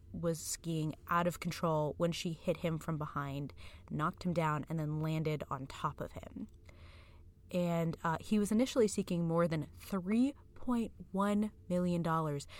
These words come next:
but he changed it to three hundred thousand dollars, you know, just, just, you know, a drop in the bucket for, uh, Gwenny P. Uh, Paltrow responded to Sanderson's claims in a court filing in February of twenty nineteen and actually said that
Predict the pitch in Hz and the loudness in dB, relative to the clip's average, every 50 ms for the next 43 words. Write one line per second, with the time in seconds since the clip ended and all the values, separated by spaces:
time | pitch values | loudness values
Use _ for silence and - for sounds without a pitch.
0 | - - - - 156 - - - 175 170 - - - 190 190 190 185 160 - - | -16 -16 -8 -6 -6 -6 -2 -2 -2 -2 -2 -2 0 0 2 2 2 2 2 2
1 | 170 165 - - - - 165 156 - - - 196 185 175 175 151 151 147 - 135 | 2 2 2 -2 -4 -2 -2 -4 -4 -4 -2 0 0 2 2 0 0 -2 -2 -2
2 | 135 123 - 151 151 - - - - - - - - - - - - - - - | -4 -4 -4 -6 -6 -4 -4 -4 -6 -8 -12 -12 -10 -10 -10 -8 -8 -8 -6 -8
3 | - - - 294 302 - - - - - - - - - - - - - - - | -8 -6 -6 -6 -6 -6 -8 -14 -16 -16 -16 -18 -18 -18 -18 -18 -18 -18 -20 -20
4 | - - - - - - - 415 381 - - - 247 240 208 180 165 156 147 151 | -20 -20 -20 -20 -16 0 2 2 2 2 2 2 2 4 4 6 4 4 4 0
5 | - - 202 202 - 196 175 170 - 160 175 156 131 110 - - - - - - | -2 0 0 4 6 6 6 6 4 2 2 2 0 -2 -2 -4 -6 -6 -4 -2
6 | 170 156 156 151 - - 151 147 143 139 135 - - - - - - 175 - 165 | 0 0 0 0 0 0 0 2 2 0 0 -2 -4 -10 -12 -8 -8 -2 0 0
7 | 151 139 147 139 - - - - - 247 - - - - - - - - - - | 0 0 -2 -4 -6 -8 -8 -8 -8 -10 -12 -14 -16 -14 -14 -14 -14 -16 -16 0
8 | - 202 196 190 185 180 170 165 - - - - 233 226 226 - 262 262 254 233 | 4 6 8 8 8 8 6 4 0 -2 2 4 4 4 6 6 6 8 8 6
9 | - - - 185 175 180 185 190 180 - - 185 - - - - 185 170 175 175 | 4 2 6 6 6 8 6 4 0 0 -2 -4 -4 -4 -4 -2 -2 0 0 0
10 | - - 175 - - - - 170 165 170 170 165 156 - - - 180 160 - - | 0 -2 -2 -4 -4 -2 -2 0 2 2 2 0 -2 -6 -6 -4 -4 -4 -2 2
11 | - 185 - - - 180 165 165 165 165 165 156 - - 160 156 - - 170 165 | 4 4 4 4 2 2 2 4 4 2 2 0 -2 -4 -8 -6 -2 0 0 2
12 | 160 170 165 160 160 147 147 - - - 151 151 151 160 185 214 233 247 247 - | 2 2 2 2 2 0 0 -4 -4 -4 -2 0 0 2 2 4 4 4 4 4
13 | 247 226 220 214 - - 170 165 - - 156 156 - - 185 170 160 - 175 160 | 4 4 4 2 2 0 -2 -2 -2 -2 -4 -6 -4 -2 -2 -2 -2 0 -2 0
14 | 160 165 151 | 0 0 -2